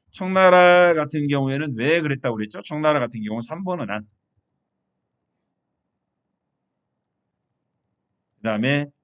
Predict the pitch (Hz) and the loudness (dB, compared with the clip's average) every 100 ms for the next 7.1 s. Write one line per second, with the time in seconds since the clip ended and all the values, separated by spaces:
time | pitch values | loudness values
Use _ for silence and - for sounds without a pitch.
0 | _ - 160 123 131 - _ _ _ _ | _ -2 -2 0 -2 -4 _ _ _ _
1 | _ _ _ _ _ _ _ _ 170 180 | _ _ _ _ _ _ _ _ 0 0
2 | 160 139 135 143 147 139 131 120 117 110 | 0 -2 -2 -2 -4 -6 -4 -4 -2 -4
3 | 101 107 101 123 110 127 139 113 90 73 | -8 -8 -10 -10 -6 -4 -2 -4 -10 -18
4 | _ _ _ _ - 127 156 156 147 139 | _ _ _ _ -10 -4 -4 -2 -2 0
5 | 123 117 - _ _ 135 175 180 175 160 | 0 -2 -8 _ _ 0 2 2 0 -2
6 | 139 151 156 143 139 139 123 117 151 175 | 0 2 4 4 2 -2 -2 -2 4 4